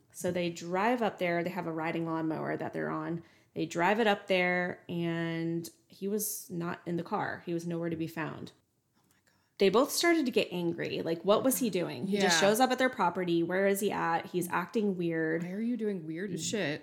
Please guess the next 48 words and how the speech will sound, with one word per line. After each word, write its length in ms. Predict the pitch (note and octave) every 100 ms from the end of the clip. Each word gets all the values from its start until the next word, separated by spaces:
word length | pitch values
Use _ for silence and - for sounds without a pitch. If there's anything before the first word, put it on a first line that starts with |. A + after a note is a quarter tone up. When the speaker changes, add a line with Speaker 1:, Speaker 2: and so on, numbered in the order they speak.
| -
Speaker 1:
What, 240 | F3 F3 -
like, 160 | F#3+
he 140 | G#3 G3
had 260 | F#3+ B3
to 40 | A#3
have 160 | F#3
been 140 | F#3 F3
in 100 | E3+
the 80 | E3+
woods. 520 | F#3+ F3 E3 F3+ F3+
They 100 | F3
were 80 | F3
like, 240 | E3 E3
"Is 120 | E3+ F3
he 100 | -
off 180 | D#3+ E3+
in 80 | F#3+
the 80 | E3+
woods 280 | E3+ E3+ E3+
using 260 | E3+ E3
drugs?" 680 | D3 D3 F3 G#3+ D#4+ - - _ _ _ _ _ -
At 100 | F3
that 160 | F3+
point, 180 | A#3 G3+
they 100 | F3+
decide 300 | F3+ - E3+
to 60 | F3
drive 380 | F3 E3+ E3 F3
back 180 | G3 G3
to 80 | G#3
the 100 | A3
pool 400 | - F3 E3 E3
and 100 | E3+
go 140 | D#3+
for 160 | - D#3+
a 40 |
swim. 520 | - - D#3+ - F#3+ _ _ _ _ _ _ -
After 280 | A3+ - F#4+
a 60 |
while, 600 | A#3 C#4 C#4 F3+ F#3 G#3 - -
they 100 | F#3+
see 220 | G3 A3
Chandler 400 | - G#3 A3+ E3+
approaching 460 | D#3+ - D#3 E3+ D#3+
them 140 | D#3+
from 160 | E3 E3
the 100 | E3
woods, 560 | E3+ D#3+ - - -